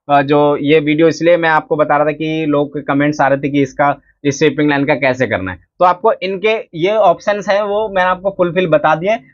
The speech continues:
अब डिपेंड करता है वो शिपिंग लाइन कहाँ पे वो डॉक्यूमेंट्स ले रही है, ठीक है। तो आप ये देख सकते हैं, आपको अच्छे से समझ आएगा। तो एक कमेंट बॉक्स में मेरे को एक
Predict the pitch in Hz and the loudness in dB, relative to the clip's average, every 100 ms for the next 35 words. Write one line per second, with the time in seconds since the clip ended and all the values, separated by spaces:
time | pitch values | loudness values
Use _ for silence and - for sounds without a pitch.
0 | - 170 156 143 185 214 196 180 214 277 | -4 -2 -2 0 0 0 0 2 0 0
1 | - 165 185 185 196 185 156 156 180 175 | -4 -6 -2 -2 -2 -2 -2 0 2 2
2 | 180 175 160 151 151 165 180 208 180 160 | 2 -2 -2 -2 -2 -4 -4 -4 0 2
3 | 127 101 87 _ - 214 208 - - _ | 2 -2 -6 _ -6 0 0 0 -4 _
4 | - 185 185 190 151 151 170 160 165 180 | 0 4 4 4 2 2 0 0 -2 -2
5 | 151 180 208 160 - 160 - 160 151 147 | -6 -4 -4 -4 0 -2 0 -4 -2 -2
6 | 151 151 151 196 202 202 170 180 170 170 | 2 2 2 0 -2 -2 -2 0 0 -2
7 | 170 170 170 165 165 | -2 -4 -2 0 0